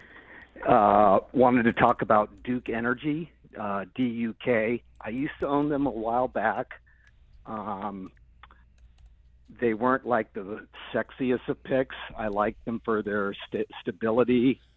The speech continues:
held them for about a year. Um, and this was back in, like, twenty twenty-one. I think they had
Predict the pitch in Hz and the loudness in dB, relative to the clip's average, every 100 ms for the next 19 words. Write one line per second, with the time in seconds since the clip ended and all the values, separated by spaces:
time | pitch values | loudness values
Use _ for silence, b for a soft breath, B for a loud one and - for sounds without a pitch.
0 | - 120 123 120 - 113 107 107 110 107 | -2 0 0 -2 -2 -2 2 2 2 -2
1 | 123 123 120 120 120 b b b b _ | -2 0 0 0 -4 b b b b _
2 | _ - 101 98 95 95 95 92 - - | _ -16 -12 -10 -10 -10 -12 -14 -18 -20
3 | - 117 - 98 107 104 - 101 101 90 | -10 -8 -8 -6 0 0 -2 -6 -6 -8
4 | - 120 107 98 - 117 113 101 101 107 | -8 -6 -6 -8 -10 -4 -4 -4 -4 0
5 | 110 107 101 117 - - - - - - | 0 2 2 0 0 -12 -20 -20 -4 0
6 | 165 - 123 113 117 107 107 - | 2 4 4 6 4 4 0 -4